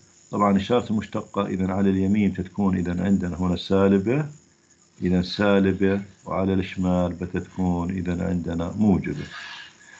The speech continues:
وبالتالي إذا نقدر نقول الآن إذا عندنا قاف السين، إذا عندنا قاف السين،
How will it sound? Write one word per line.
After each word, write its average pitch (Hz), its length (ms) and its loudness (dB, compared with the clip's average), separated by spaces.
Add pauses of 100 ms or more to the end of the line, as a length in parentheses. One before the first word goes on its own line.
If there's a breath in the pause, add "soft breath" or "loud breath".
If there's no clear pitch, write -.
(160 loud breath)
وبالتالي 101 600 2
إذا 90 120 0
نقدر 98 400 0
نقول 98 300 0
الآن 95 320 -2
إذا 90 280 -4
عندنا 87 320 -2
قاف 110 400 0
السين، 107 640 -2 (540 soft breath)
إذا 90 280 0
عندنا 87 400 -2 (120)
قاف 98 340 2
السين، 104 640 0